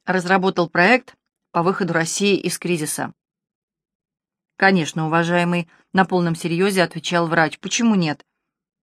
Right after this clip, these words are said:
Сколько лет они бьются с реформами? Может, и пора поменять вас с кем-нибудь местами?" Когда-то этот человек имел жену, сына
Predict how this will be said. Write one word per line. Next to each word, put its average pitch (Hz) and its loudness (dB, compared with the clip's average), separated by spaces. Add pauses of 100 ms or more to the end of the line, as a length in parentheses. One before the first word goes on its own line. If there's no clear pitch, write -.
(260)
Сколько 285 2
лет 208 4
они 160 -2
бьются 156 -4
с - -8
реформами? 147 -6 (720)
Может, 233 4
и - -4
пора 214 4
поменять 185 0
вас 156 -4 (120)
с - -8
кем-нибудь 160 0
местами?" 160 -2 (1800)
Когда-то 175 2 (340)
этот 190 -10
человек 226 -2
имел 180 2
жену, 208 2
сына 196 0